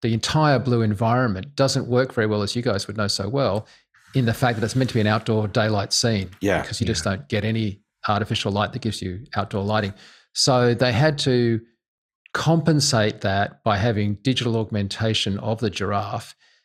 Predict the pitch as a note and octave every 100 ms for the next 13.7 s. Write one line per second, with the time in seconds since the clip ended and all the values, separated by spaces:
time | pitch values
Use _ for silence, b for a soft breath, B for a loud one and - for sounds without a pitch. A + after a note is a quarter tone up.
0 | b - C3+ A2+ A#2 A2+ A#2 G#2+ - -
1 | D3 B2+ A2+ A2+ - G#2 G#2 - _ _
2 | _ _ - - D3 C#3 - C3 A#2+ -
3 | A#2+ A#2 A#2+ A#2 G2+ G2 G#2 G#2+ G#2+ G#2+
4 | G#2 - G2+ G#2 G2 G2+ G2+ - - A#2+
5 | A2 A#2+ A#2+ - A2+ A2 G#2 G2+ - A#2+
6 | - G#2+ G2+ G2 G2 - C3+ B2 A2 A#2
7 | B2 - G2+ - F#2+ G2 F#2+ G2 - -
8 | A2 G#2 G2+ - A2+ G#2+ - G#2 G#2+ A2
9 | B2+ A#2+ A#2 G#2 G#2 G#2 G#2 G#2 G2+ G#2
10 | - G2+ G2+ F#2+ A2+ - G2 - - B
11 | B B B B _ _ C3 B2+ A#2 A2+
12 | - _ _ _ _ _ _ _ _ -
13 | B2+ C#3+ D3 C#3+ A#2+ A2+ -